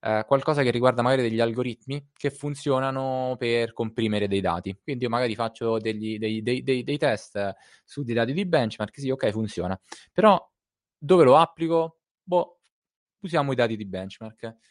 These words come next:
E poi magari invece scopri tramite un experimental agent di questo tipo che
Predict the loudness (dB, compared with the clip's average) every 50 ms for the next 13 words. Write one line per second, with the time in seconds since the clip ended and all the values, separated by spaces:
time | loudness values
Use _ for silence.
0 | _ _ _ _ _ _ _ -10 -6 -6 -6 -6 -6 _ -2 0 0 2 2 2
1 | 2 0 0 -2 -2 -2 -2 -4 -4 -2 0 0 0 0 -2 -6 -8 -6 -4 -4
2 | -4 -4 -4 -6 -6 -6 -6 -8 -8 -8 -8 -8 -8 -8 -8 -8 -6 -4 -2 -2
3 | -2 -2 -6 -8 -10 -8 -8 -8 -8 -8 -8 -8 -6 -4 -4 -4 -4 -4 -2 -4